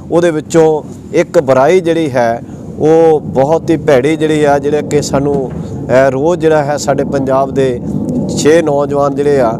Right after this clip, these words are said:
ਉਹ ਮੁੱਕ ਜਾਂਦੇ ਨੇ ਤੇ ਉਹ ਹੈ ਨਸ਼ਿਆਂ ਦੀ। ਤੇ ਨਸ਼ਿਆਂ ਦੀ ਬੁਰਾਈ ਦਾ ਪਨਪਣ ਦਾ ਕਾਰਨ ਵੀ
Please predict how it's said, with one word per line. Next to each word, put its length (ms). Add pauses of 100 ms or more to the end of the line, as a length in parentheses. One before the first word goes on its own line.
(400)
ਉਹ 380
ਮੁੱਕ 320
ਜਾਂਦੇ 320
ਨੇ 240 (320)
ਤੇ 100
ਉਹ 300
ਹੈ 120
ਨਸ਼ਿਆਂ 460
ਦੀ। 240 (420)
ਤੇ 100
ਨਸ਼ਿਆਂ 500
ਦੀ 360 (240)
ਬੁਰਾਈ 580
ਦਾ 260
ਪਨਪਣ 460
ਦਾ 160
ਕਾਰਨ 440
ਵੀ 340